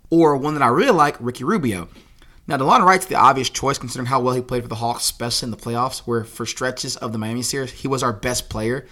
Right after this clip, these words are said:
So if you can get him to come back, that's the obvious option. If not, I would love to have Oladipo or Ricky Rubio. Rubio is a really good defender. He always has been. And he's a very, very good passer and shot creator.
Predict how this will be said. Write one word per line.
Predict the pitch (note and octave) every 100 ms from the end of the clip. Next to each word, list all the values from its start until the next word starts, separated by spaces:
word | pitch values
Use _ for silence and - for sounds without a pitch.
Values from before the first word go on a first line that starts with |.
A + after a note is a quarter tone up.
| - - -
So | - - D3
if | B2+
you | A3+
can | C#4+
get | G#3+ G3+
him | D3+ F3+
to | E3+
come | D3+ C3
back, | C#3+ B2+ -
that's | D3+ D#3
the | -
obvious | - B2 B2 A#2
option. | A2+ - - C#3+ - - - - - _
If | D#3+ D#3
not, | D#3+ G#3 - -
I |
would | C#3+ B2
love | B2 C#3 D3
to |
have | C#3+ C3+ -
Oladipo | B2+ B2+ A#2+ B2 C3+ C3 C3+ - _ -
or | D3
Ricky | C#3 B2+
Rubio. | B2+ B2 A2+ G2+ G2 - _ -
Rubio | D3 D#3+ D3
is | C3+ B2
a | A#2+ -
really | A2 C#3 D#3 D#3
good | D3
defender. | B2 C#3 C3+
He | A#2+ B2
always | A#2 C3 C3+
has | B2 B2+ B2
been. | C#3
And | C#3 - _
he's | C3+ B2
a | B2
very, | G2+ B2+ C3+ D3
very | C#3
good | C3 B2+
passer | - A2+ A2+ -
and | B2
shot | - E3+ -
creator. | A#2+ G#2 F#2+